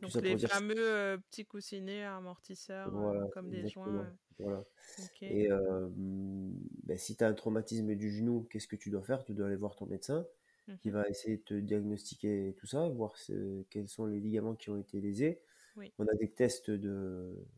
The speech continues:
Speaker 1: des tests ligamentaires, tu vois, où on,
Speaker 2: Oui.
Speaker 1: on vient, on vient faire un test, heu, pour voir quels sont les ligaments qui sont,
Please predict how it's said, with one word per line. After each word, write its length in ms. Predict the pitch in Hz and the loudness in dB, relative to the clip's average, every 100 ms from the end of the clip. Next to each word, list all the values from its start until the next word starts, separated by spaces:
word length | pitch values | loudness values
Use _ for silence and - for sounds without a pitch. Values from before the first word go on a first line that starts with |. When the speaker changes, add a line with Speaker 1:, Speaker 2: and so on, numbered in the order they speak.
| - _ - - | -20 _ -20 -16
Speaker 1:
des 140 | 98 | -8
tests 360 | - 117 - 98 | 0 0 0 -4
ligamentaires, 680 | 98 101 107 101 101 165 165 | 0 4 4 4 2 2 2
tu 100 | 127 | 0
vois, 80 | 120 | 0
où 160 | 107 | 0
on, 120 | 95 104 | -2 -2
Speaker 2:
Oui. 120 | 98 | -4
Speaker 1:
on 20 | |
vient, 220 | 104 110 104 98 90 - _ _ _ _ _ 95 | -2 -2 -2 -4 -8 -12 _ _ _ _ _ -6
on 60 | |
vient 140 | 101 101 | -2 -2
faire 180 | 101 | -2
un 80 | 98 | -2
test, 320 | 98 110 - | 0 0 0
heu, 400 | 104 101 101 101 101 _ | -2 0 0 -4 -8 _
pour 120 | 107 | 0
voir 260 | 107 101 - | 0 0 -2
quels 160 | 120 107 | -2 0
sont 140 | 120 | 2
les 120 | 110 | 2
ligaments 380 | 107 110 107 110 | 2 2 2 0
qui 160 | - - | -6 -14
sont, 520 | - 101 98 95 | -8 -8 -8 -10